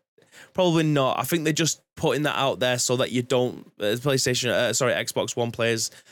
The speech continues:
don't le-, don't feel like they're being left behind. It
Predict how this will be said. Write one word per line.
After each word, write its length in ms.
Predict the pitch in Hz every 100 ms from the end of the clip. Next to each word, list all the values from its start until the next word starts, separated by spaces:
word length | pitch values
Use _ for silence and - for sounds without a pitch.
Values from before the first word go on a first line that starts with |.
| _ -
don't 200 | 123 101
le-, 480 | 120 123 120 110 98
don't 240 | 123 113
feel 200 | - 117
like 120 | 110
they're 60 | 113
being 180 | 120 117
left 300 | 117 117 -
behind. 500 | 110 107 98 101 - -
It 240 | 104 -